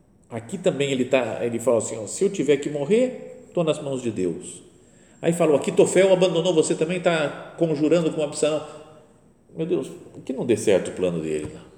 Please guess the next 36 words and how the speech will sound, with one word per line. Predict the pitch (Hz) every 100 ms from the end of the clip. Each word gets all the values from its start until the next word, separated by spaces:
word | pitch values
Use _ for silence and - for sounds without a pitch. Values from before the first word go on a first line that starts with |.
| _
que | 143
o |
Aquitofel | 143 147 - 147
se | 139
confunda | - 135 110 127 107 90
nas, | 85 80 - - - - _
nos | - -
conselhos | 117 92 - 87 82
dele. | 82 85 - - - _ _ _ _ _ _ _
Aí | - 98
ele | 240
continua | 202 180 135 175 214 110 - - -
subindo | - - 107 185 247
e | 208
aparece | 175 202 214
um | 170
outro, | 196 202 143
acho | 139
que | 127
era | 107
Simei | - 110 104 123 120
que | 85
chamava, | 98 98 120 123 - - - - - -
é |
alguma | 120 110 107
coisa | 110 101
parecida | 107 95 - 104 95
com | 95
isso | 87
daí, | 85 98
sabe, | - - 80 85
esse, | - 90
esse, | - 175 - - 82 82 78
esse | 92 - 101
M | 95
I. | 101 135 131 -